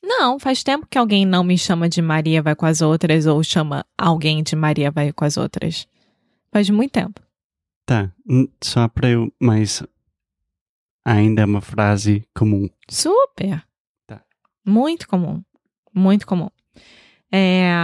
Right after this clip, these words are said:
Speaker 1: bom, gente, para explicar o que que é Maria vai com as outras, eu preciso explicar um pouquinho sobre a família real brasileira.
Speaker 2: Tá. Antes disso, Alexia, rapidinho, a expressão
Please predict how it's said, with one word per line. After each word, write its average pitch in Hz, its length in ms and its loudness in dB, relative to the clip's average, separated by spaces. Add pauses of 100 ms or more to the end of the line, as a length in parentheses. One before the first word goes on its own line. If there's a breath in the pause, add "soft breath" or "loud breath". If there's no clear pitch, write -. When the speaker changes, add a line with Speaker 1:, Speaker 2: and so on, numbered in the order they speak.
(360)
Speaker 1:
bom, 196 360 0 (120)
gente, 180 520 0 (180)
para 247 260 2
explicar 190 880 0 (520 soft breath)
o - 40 -20
que 220 140 -2
que - 100 -4
é 220 40 4
Maria 180 340 2
vai 165 120 2
com 170 100 -2
as 160 120 0
outras, 165 500 0 (540)
eu 151 120 -4
preciso 165 360 0
explicar 175 360 0
um 165 60 0
pouquinho 370 880 0
sobre 202 640 0 (280)
a 202 120 -2
família 226 540 0
real 277 460 0
brasileira. 165 640 -2 (680)
Speaker 2:
Tá. 101 240 -2 (440)
Antes 120 300 0
disso, 127 300 -2
Alexia, 123 400 0
rapidinho, 135 680 0 (800 soft breath)
a 117 300 2
expressão 117 640 0